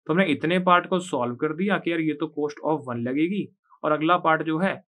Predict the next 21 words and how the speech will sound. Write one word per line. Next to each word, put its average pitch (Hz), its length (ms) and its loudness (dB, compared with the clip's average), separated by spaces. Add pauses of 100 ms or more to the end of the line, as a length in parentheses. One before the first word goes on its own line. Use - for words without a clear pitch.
(160)
उसमें 156 280 -2
आई 143 200 4
को 160 120 0
as 151 100 2
an 151 80 -2
index 151 220 -6
pass 185 200 2
कर 190 140 0
देना, 190 160 0
recursion 180 360 0
के 180 60 -2
अंदर 175 180 -4
solve 196 220 0
हो 196 60 2
जाएगा। 165 260 -2
तो - 280 -14
आपने 139 140 -6
बोला 160 160 -2
solve 147 380 -4
कर 147 180 -6
दो 143 180 -4